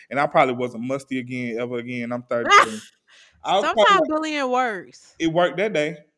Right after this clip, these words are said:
Speaker 2: <laughs>
Speaker 1: Um, I think I was probably maybe twelve or thirteen, just becoming a teenager. My sister was, like, going so crazy 'cause she said I was musty. She was, like,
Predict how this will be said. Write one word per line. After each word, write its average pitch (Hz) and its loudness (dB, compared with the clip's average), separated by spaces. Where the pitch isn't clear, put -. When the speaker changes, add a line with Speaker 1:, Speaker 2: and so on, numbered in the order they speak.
Speaker 2:
<laughs> - -12
Speaker 1:
Um, 151 -2
I 175 -2
think 214 -6
I 208 2
was 196 -4
probably 175 -4
maybe 151 -6
twelve 165 -4
or 147 -18
thirteen, 123 -8
just 185 -8
becoming 170 -6
a 147 -10
teenager. 117 -12
My 160 -4
sister 220 -2
was, 156 -8
like, 131 -6
going 143 -8
so 135 -6
crazy 135 -8
'cause 135 -12
she 135 -14
said 127 -12
I 120 -6
was 113 -12
musty. 117 -14
She 143 -12
was, 147 -12
like, 123 -6